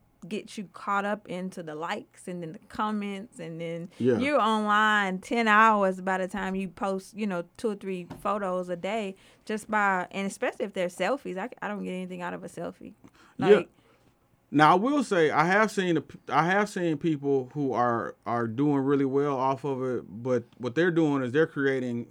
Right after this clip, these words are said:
Speaker 2: communities, and,
Speaker 1: Yeah.
Speaker 2: and that it's the shared interest community. So, if I
Speaker 1: Right.
Speaker 2: have a financial literacy group or
Speaker 1: Ex-
Speaker 2: wholesale real estate or, you
Speaker 1: Right.
Speaker 2: know, whatever, audio, video, and that's all we're,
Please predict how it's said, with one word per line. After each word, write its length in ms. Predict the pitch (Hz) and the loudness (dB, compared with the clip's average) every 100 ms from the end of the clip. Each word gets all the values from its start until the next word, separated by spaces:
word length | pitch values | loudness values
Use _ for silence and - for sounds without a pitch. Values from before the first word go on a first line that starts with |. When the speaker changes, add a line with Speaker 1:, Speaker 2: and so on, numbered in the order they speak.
| _ - | _ -10
Speaker 2:
communities, 800 | 117 139 202 160 131 123 117 - | -2 2 2 2 0 -2 -4 -6
and, 120 | 127 | -6
Speaker 1:
Yeah. 80 | 127 - | -6 -6
Speaker 2:
and 140 | 131 | -6
that 200 | 139 131 | -6 -4
it's 120 | 156 | -6
the 100 | 151 | -4
shared 360 | 127 185 156 143 | -4 2 4 2
interest 240 | 139 120 | -2 -8
community. 440 | 123 147 170 127 107 | -6 0 0 0 -2
So, 120 | 139 | 0
if 160 | 160 208 | 2 4
I 40 | |
Speaker 1:
Right. 100 | 254 | 4
Speaker 2:
have 120 | 175 | 4
a 60 | 131 | 2
financial 520 | - 151 160 160 139 | 0 0 2 0 -2
literacy 520 | 123 208 175 135 127 | 2 4 4 2 -4
group 360 | 110 127 131 113 | -6 -4 -4 -4
or 240 | 117 107 | -4 -4
Speaker 1:
Ex- 80 | - | -4
Speaker 2:
wholesale 480 | 160 156 147 - 139 | 2 2 2 0 0
real 240 | 127 170 151 | 4 4 2
estate 400 | - 123 123 117 | 0 -2 -2 -2
or, 240 | 113 107 _ - | -4 -6 _ -8
you 60 | |
Speaker 1:
Right. 200 | 415 202 | -2 0
Speaker 2:
know, 120 | 151 135 | 2 4
whatever, 300 | 160 139 - | 6 4 2
audio, 400 | 143 151 143 135 | 4 6 6 2
video, 540 | 139 180 151 139 135 131 | 2 2 4 2 0 0
and 120 | 156 | 2
that's 140 | 160 - | 2 2
all 220 | 156 151 | 4 4
we're, 120 | 139 | 2